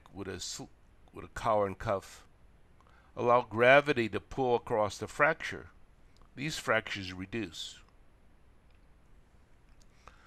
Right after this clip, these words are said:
What about surgery? For most isolated shaft fractures,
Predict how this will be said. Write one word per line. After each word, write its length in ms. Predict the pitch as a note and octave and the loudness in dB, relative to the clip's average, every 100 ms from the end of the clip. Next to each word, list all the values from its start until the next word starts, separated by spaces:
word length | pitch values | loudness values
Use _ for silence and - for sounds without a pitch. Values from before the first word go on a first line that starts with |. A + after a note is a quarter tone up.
| - - - - | -20 -20 -20 -18
What 160 | - E3 | -8 2
about 200 | E3+ E3 | 4 4
surgery? 600 | - F#3 F3 A2+ D#2 C#2+ - - - - - _ - - | 2 2 2 -4 -12 -16 -20 -20 -20 -20 -20 _ -20 -10
For 100 | B2 | -6
most 400 | C3 D#3 D#3 - | -2 -2 -4 -4
isolated 720 | - B2 C#3+ - C#3+ C#3 C#3+ - - - - - | 4 4 4 -2 -4 -4 -6 -10 -18 -20 -20 -20
shaft 560 | - - B2+ A#2 C3 | -12 -4 2 4 2
fractures, 720 | - F2+ - - F2+ E2+ - | -2 -6 -6 -10 -10 -12 -16